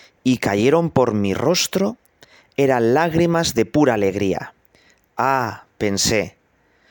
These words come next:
"la Santísima Virgen María me sonrió. Estoy feliz. Por causa de ella, por sus intensas oraciones,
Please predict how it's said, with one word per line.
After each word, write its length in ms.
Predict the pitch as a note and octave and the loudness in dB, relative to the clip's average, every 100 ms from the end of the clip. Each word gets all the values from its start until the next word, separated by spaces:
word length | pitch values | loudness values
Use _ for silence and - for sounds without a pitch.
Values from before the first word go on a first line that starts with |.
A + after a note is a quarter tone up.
| _ - | _ -6
"la 260 | G#2 A2 A2 | 0 0 0
Santísima 720 | A#2 A2 G2+ E3+ - D3+ C#3+ | -2 -2 -4 -4 -2 0 0
Virgen 340 | D3 - C#3 | 0 0 -2
María 580 | A#2+ A2 C#3 F3 F#3+ G#3 _ _ | 0 0 2 0 -2 -8 _ _
me 220 | - G#2 F2+ | -6 -4 -4
sonrió. 840 | - G2+ G2 G2 A2+ A#2+ F#2+ - _ _ _ - | -4 -4 -4 -2 0 0 -2 -8 _ _ _ -6
Estoy 440 | A2+ - - E3 | -2 -2 0 0
feliz. 640 | F#3 A#2 A2+ A2 - - - _ _ _ _ _ _ _ _ - _ - | 0 0 0 0 -4 -12 -18 _ _ _ _ _ _ _ _ -20 _ -2
Por 220 | A#2 A2 | -2 0
causa 360 | D#3 F3 D#3+ C3+ | 0 2 2 2
de 140 | A#2 | 2
ella, 320 | A#2 D#3+ G3 | 2 0 0
por 140 | B2+ G#2+ | -4 -4
sus 100 | A#2+ | -4
intensas 420 | A#2 D3+ D3+ C#3 | -2 -2 -2 -2
oraciones, 720 | A#2+ G#2+ C3 C#3 G3 - - | -2 -2 -2 0 0 -2 -6